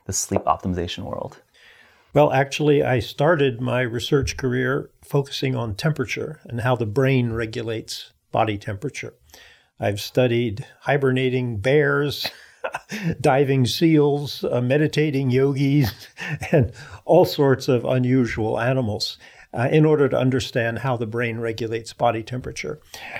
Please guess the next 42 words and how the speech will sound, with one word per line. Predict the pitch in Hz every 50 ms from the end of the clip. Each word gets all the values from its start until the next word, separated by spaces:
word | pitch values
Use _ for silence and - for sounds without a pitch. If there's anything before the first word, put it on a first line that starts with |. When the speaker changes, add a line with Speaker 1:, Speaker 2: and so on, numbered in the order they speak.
| - - _ _ _ _ _
Speaker 2:
And | 156 147 143 139 160
actually, | 160 170 196 196 - - - 170 156
during | 143 139 156 170 160 151 147
one | 147 165 185
of | 180 151
those | 175 175 175 139
experiments, | 156 147 - - - 233 240 202 135 123 123 131 156 - - - - - - - - -
<clears throat> | _ _
the | - 151 160 156 156 156 143
data | 117 160 170 185 185 143 143 135 123 127 - - _ _ _ _ 156
didn't | 147 175 165 170 180 160
make | 147 143 139 143
any | 127 123 131 -
sense | - - 127 104 95 - - - - - - _ - - _ _ _ _ _ _ _ _
until | 147 147 143 - 196 185
I | 160 156
looked | 156 165 160 165 - 147
at | 131
the | - 135 131
animal. | 143 143 131 123 104 98 - - _ _ _ _ _ _ _ _ _ -
And | 139 151 156
then | 156 147 147
I | 143
saw | - - 151 127 127 123 123 139
the | 143 143 131
animal | 113 107 123 120 113 127 131
was | 139 147 147
sleeping | - - - 208 214 214 208 - 110 117 147 -
and | - 139 156 175
waking | 196 226 240 - - 117 110 113 151 151
and | 139 131
sleeping | - - - 185 208 202 - 123 120 135
and | 131 123
waking. | 143 185 208 202 - - 123 120 123 - - - - - - -
<clears throat> | 247 254 220 165
So | 151 - 165 151
that | 147 - -
made | 151 156 139
me | 139 147
study | - - 147 135 143 151
sleep. | - - 220 233 254 190 - - - - - - - _
<laughs> | 302 -